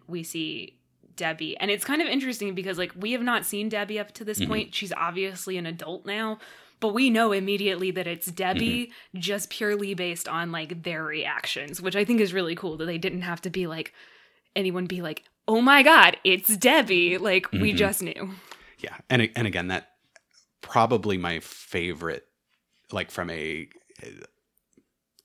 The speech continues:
Speaker 2: that's probably my favorite scene in the movie, just because of how well done it was. And
Speaker 1: Yeah.
Speaker 2: it, it was just so interesting and captivating to look at.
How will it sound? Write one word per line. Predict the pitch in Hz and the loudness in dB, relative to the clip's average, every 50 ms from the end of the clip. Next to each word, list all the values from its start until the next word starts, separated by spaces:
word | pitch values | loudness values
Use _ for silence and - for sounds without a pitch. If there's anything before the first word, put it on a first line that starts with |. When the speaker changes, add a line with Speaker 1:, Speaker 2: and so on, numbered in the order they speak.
| _ - - - _ _ _ _ _ | _ -20 -20 -20 _ _ _ _ _
Speaker 2:
that's | 107 110 - | -2 -2 -2
probably | - - - 135 127 120 101 110 101 | -2 2 2 2 2 2 0 0 0
my | 87 80 82 | 0 -2 -2
favorite | - 76 76 76 - - - | -2 -6 -6 -6 -6 -6 -4
scene | - - - 73 71 - - 113 - - _ | -6 -6 -6 -6 -8 -10 -14 -16 -16 -18 _
in | - 87 73 | -8 -8 -8
the | 71 | -6
movie, | 67 65 65 - 67 - - - | -8 -10 -10 -10 -12 -12 -6 -4
just | 92 90 - - | -4 -4 -2 -4
because | 82 - - 82 82 | -4 -4 -4 -6 -6
of | 73 - | -6 -2
how | - 82 - | -2 -2 -2
well | - 50 - | -2 -4 -6
done | - - - 55 | -8 -8 -12 -12
it | 55 - | -14 -14
was. | 65 65 69 - - - - - | -16 -16 -14 -14 -16 -16 -12 -10
And | 92 80 73 - - - - - - | -8 -8 -6 -8 -8 -10 -10 -12 -12
Speaker 1:
Yeah. | - - 95 | -6 -6 -6
Speaker 2:
it, | - - - | -6 -6 -6
it | 101 101 101 113 | -6 -4 -2 -2
was | 104 98 | -2 -2
just | - - - - - - | -4 -4 -6 -6 -4 -2
so | - - 101 95 90 - | -2 0 0 0 -2 -4
interesting | 98 90 78 - 90 - - 80 80 80 78 | -6 -8 -6 -4 -4 -4 -4 -4 -6 -6 -6
and | 80 78 - | -8 -8 -6
captivating | - - 78 - - - - - - - 60 - | -4 -4 -4 -4 -6 -8 -8 -8 -12 -12 -12 -14
to | - - - | -14 -12 -12
look | - - - | -12 -12 -10
at. | - - - | -10 -12 -12